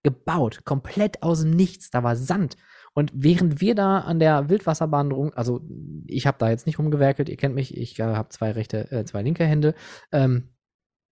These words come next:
zwei rechte Hände wär praktisch. Das wär, aber das wär, das sähe komisch aus. Hallo. Ja, ja. Hm. Ähm,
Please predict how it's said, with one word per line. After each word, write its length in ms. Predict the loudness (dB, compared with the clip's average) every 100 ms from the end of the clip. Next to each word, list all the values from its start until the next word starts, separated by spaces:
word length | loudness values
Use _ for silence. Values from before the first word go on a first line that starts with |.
| _ -8
zwei 140 | -4
rechte 240 | -4 0 2
Hände 160 | 2
wär 80 | 2
praktisch. 480 | -2 -4 -6 -14 -18 _ _
Das 320 | -20 -20 -18 -12
wär, 160 | -12 -10
aber 140 | -10
das 140 | -8 -6
wär, 180 | -6 -6
das 120 | -4
sähe 100 | -4
komisch 280 | -2 -2 -2
aus. 320 | -4 -6 -10 _ _ _ _ _ _ _ _ _ _ -6
Hallo. 500 | 0 6 6 6 4 _ _ _ -2
Ja, 400 | -2 0 -2 -4 _ _
ja. 320 | -2 0 -2 -6
Hm. 200 | -10 -10 -10 -16 -20 -6 2
Ähm, 280 | 4 4